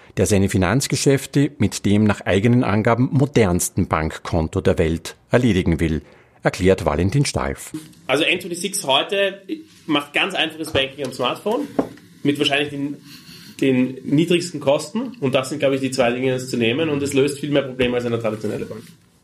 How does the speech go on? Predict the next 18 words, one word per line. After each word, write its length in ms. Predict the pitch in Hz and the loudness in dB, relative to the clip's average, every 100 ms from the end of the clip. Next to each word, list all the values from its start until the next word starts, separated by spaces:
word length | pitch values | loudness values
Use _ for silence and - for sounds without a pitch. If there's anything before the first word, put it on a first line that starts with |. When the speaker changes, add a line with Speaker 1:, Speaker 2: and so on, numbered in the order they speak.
| _ - | _ -2
Speaker 1:
Doch 160 | 131 | 2
wovon 320 | 151 147 160 151 | 2 2 2 4
lebt 340 | 190 196 - | 4 2 2
nun 280 | 101 92 101 | 4 4 2
diese 280 | - 92 107 | 0 2 2
einfache, 580 | 90 92 - 87 95 90 | 2 2 0 0 -2 0
moderne 480 | 98 92 87 82 87 | 0 2 2 2 2
Bank, 440 | - 80 85 - _ _ - | 0 0 -2 -6 _ _ -2
die 80 | 104 | 0
inzwischen 360 | 98 107 - | 2 0 2
siebenhundert 540 | 101 113 110 107 104 98 | 0 2 2 4 4 2
Mitarbeiter 480 | 131 156 101 90 95 | 2 2 2 2 0
beschäftigt? 760 | 82 - 78 - 85 - - _ _ _ _ _ _ _ _ _ 143 | -2 -2 -4 -4 -8 -8 -20 _ _ _ _ _ _ _ _ _ 2
Die 80 | |
Erklärung 520 | 151 147 151 156 165 - | 2 4 4 4 2 0
ist 160 | 147 - | -6 -2
etwas 280 | 135 147 - | -2 -2 0
komplizierter. 840 | 147 143 143 - 85 - 78 | 0 0 -2 0 0 0 -4